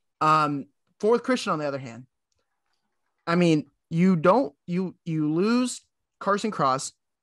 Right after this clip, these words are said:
to, I think he's going to A C U now. You lose other, other guys.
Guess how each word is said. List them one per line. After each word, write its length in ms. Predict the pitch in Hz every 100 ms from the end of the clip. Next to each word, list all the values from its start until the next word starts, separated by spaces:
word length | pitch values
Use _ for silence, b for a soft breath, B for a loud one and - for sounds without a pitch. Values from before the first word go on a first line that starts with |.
| -
to, 360 | 156 147 147
I 120 | 143 143
think 140 | 160
he's 100 | 160
going 160 | 160 147
to 80 |
A 40 | 151
C 180 | - 135
U 80 |
now. 300 | 131 123 123 - _ _
You 160 | 143 151
lose 440 | 185 208 196 - _ _
other, 380 | 147 151 156 160 - -
other 180 | 156 156
guys. 480 | 147 117 110 160